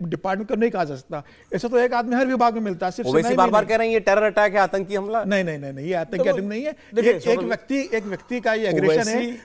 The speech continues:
Speaker 1: वो किस रूप में निकला, निकलने के बाद उसने
Speaker 3: ओ-,
Speaker 1: उसको किस
Speaker 3: ओ-
Speaker 1: रूप में प्रदर्शित किया, घर के, उसका घर के लोग कह रहे हैं कि भाई वो अपने अधिकारियों से परेशान था,
Speaker 3: हाँ,
Speaker 1: इसलिए उसने ऐसी
Speaker 3: साइकोलॉजिकल
Speaker 1: हरकतें करी है।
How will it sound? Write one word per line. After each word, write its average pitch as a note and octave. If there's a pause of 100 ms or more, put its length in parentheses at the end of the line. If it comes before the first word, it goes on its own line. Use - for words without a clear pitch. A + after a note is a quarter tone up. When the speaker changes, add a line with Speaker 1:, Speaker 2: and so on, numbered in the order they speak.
Speaker 1:
वो A#3+
किस G4+
रूप A3+
में C#4
निकला, A#3 (120)
निकलने A3
के A#3+
बाद A#3+
उसने F3
Speaker 3:
ओ-, B3+
Speaker 1:
उसको C#4
किस C4
Speaker 3:
ओ- A#3
Speaker 1:
रूप A3+
में A#3+
प्रदर्शित A3
किया, A#3+ (500)
घर E3
के, C#4
उसका B3
घर A3+
के A#3+
लोग B3
कह B3
रहे A#3+
हैं A3
कि A3
भाई G#3
वो G#3+
अपने A3
अधिकारियों G#3
से A#3+
परेशान G#3
था, G3+ (140)
Speaker 3:
हाँ, G#3
Speaker 1:
इसलिए A#3+
उसने E3+
ऐसी E3+
Speaker 3:
साइकोलॉजिकल F3+
Speaker 1:
हरकतें G3+
करी G3+
है। G3+